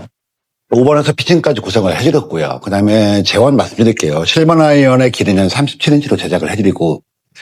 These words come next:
그 다음에 칠 번 아이언의 기본 라이 각도는 육십 점 오 도로 해드렸습니다. 어, 그럼 굉장히 플랫한데? 맞습니다. 플랫합니다.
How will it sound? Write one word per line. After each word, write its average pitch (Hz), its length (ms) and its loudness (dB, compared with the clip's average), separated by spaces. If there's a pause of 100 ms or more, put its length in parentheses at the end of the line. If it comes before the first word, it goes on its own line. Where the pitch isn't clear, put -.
그 113 100 -2
다음에 117 280 4
칠 160 220 0
번 156 200 4
아이언의 107 580 2
기본 107 360 2
라이 98 260 -2
각도는 98 440 -2
육십 - 360 -4
점 113 200 0
오 85 200 -2
도로 110 180 2
해드렸습니다. 80 640 -6
어, 165 220 0
그럼 160 180 2
굉장히 120 380 2
플랫한데? 151 640 0
맞습니다. 87 460 -4
플랫합니다. 131 640 -2